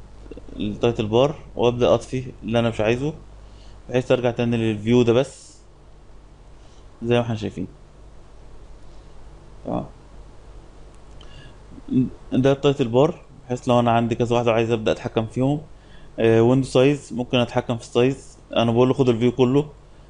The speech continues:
او انا عايز مقاس معين مثلًا سبعمية في سبعمية، خمسمية في خمسمية بيبدا هو يت-، يجيبهم لي، او اسبكت ريتيو. تمام، آه، انا بفضل يوز فيو،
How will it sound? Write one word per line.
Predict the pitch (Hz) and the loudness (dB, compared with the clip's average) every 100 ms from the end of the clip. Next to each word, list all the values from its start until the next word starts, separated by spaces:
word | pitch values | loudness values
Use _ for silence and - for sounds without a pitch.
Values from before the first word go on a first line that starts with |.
| - - - - - | -20 -20 -20 -6 2
او | 117 117 98 | 2 4 4
انا | 117 | 4
عايز | 123 120 - | 2 0 -8
مقاس | - 120 127 | 0 0 2
معين | 120 110 123 135 135 - - | 2 2 2 0 -4 -16 -14
مثلًا | 110 113 | -8 -6
سبعمية | 110 110 113 113 | -2 0 2 0
في | 110 | 0
سبعمية، | 110 107 113 | 0 2 2
خمسمية | 107 101 110 | -2 -4 -4
في | 107 | -2
خمسمية | 104 101 104 117 127 - - - - - - - | -4 -4 0 0 0 -4 -20 -20 -20 -20 -16 -2
بيبدا | 117 113 | 2 4
هو | 110 113 | 6 4
يت-، | 107 - - | 2 -2 -6
يجيبهم | 104 104 110 | -4 0 0
لي، | 123 135 - - - - - - - - - - - | 0 -2 -8 -20 -20 -20 -20 -20 -20 -20 -20 -16 -2
او | 113 127 113 | 2 2 2
اسبكت | 110 127 127 - | -2 0 -2 0
ريتيو. | 120 123 135 143 143 - - - - - - - - - - - - | 2 2 2 -4 -4 -16 -20 -20 -20 -20 -20 -20 -20 -20 -20 -18 -4
تمام، | 110 120 151 - - - - - - - - | 0 0 -2 -10 -20 -20 -20 -20 -20 -8 -2
آه، | 120 123 123 135 139 - | 2 2 2 0 0 0
انا | 160 | 0
بفضل | 156 160 147 139 | 0 0 2 2
يوز | 143 | 0
فيو، | 127 127 147 | 0 0 0